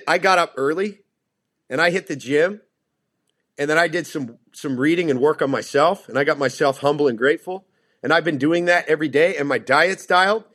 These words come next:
and my emotional response with my family are dialed, and I'm controlling my life, I'm in charge, I'm gonna walk in there so confident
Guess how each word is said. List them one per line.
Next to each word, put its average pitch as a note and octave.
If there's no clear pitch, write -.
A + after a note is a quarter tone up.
and C3+
my D#3+
emotional D#3+
response E3
with D3+
my B2+
family F#3
are B2
dialed, F3+
and C#3+
I'm E3
controlling G3
my B2+
life, C#3+
I'm D3+
in C3+
charge, F3+
I'm A#3
gonna A3+
walk D#3+
in D#3
there B3
so A3
confident A3